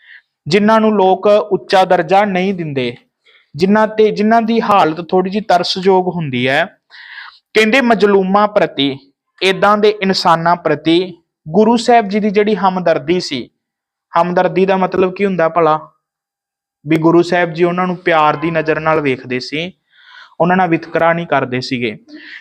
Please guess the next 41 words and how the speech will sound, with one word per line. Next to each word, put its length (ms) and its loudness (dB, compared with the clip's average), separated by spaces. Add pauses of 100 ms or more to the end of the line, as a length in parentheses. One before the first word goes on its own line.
(120)
ਜਿਹੜਾ, 460 2
ਮਤਲਬ 340 -2
ਜਿਹੜਾ 280 2
ਜਜ਼ਬਾ 440 2
ਗੁਰੂ 260 0
ਦੇ 160 4
ਅੰਦਰ 240 -2
ਸੀਗਾ 380 0
ਨਾ, 240 0 (720)
ਕਿ 120 4
ਨਿਮਾਣਿਆਂ 680 4
ਨੂੰ, 200 -4
ਨਿਤਾਣਿਆਂ 580 2
ਨੂੰ 140 -6 (100)
ਪਿਆਰ 340 4
ਕਰਨਾ, 480 0 (320)
ਗੁਰੂ 300 4
ਦੇ 140 2
ਅੰਦਰ 240 -2
ਸੀ 240 -2
ਇਹ 40 -2
ਚੀਜ਼, 240 -4
ਹੈ 40 -2
ਨਾ, 180 -2 (760)
ਉਸ 260 0
ਨੂੰ 560 0
ਬੜੇ 260 2
ਨੇੜੇ 300 2
ਤੋਂ 160 -2
ਮਹਿਸੂਸ 400 -4
ਕਰ 240 -2
ਲਿਆ 160 0
ਭਾਈ 220 -2
ਮਤੀ 300 -8
ਦਾਸ 300 -2
ਜੀ 100 -6
ਨੇ। 220 -2 (340)
ਉਹਨਾਂ 240 2
ਨੇ 300 0 (140)
ਸੋਚਿਆ 500 0
ਵੀ 220 0